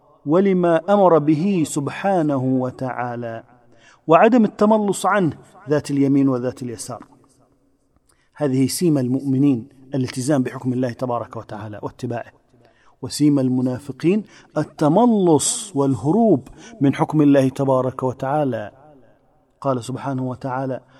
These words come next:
"ويقولون آمنا بالله وبالرسول وأطعنا،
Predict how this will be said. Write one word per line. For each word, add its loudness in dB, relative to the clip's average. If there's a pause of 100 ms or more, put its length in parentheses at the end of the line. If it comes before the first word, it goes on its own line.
(200)
"ويقولون 0
آمنا 0
بالله -4
وبالرسول -4
وأطعنا، -4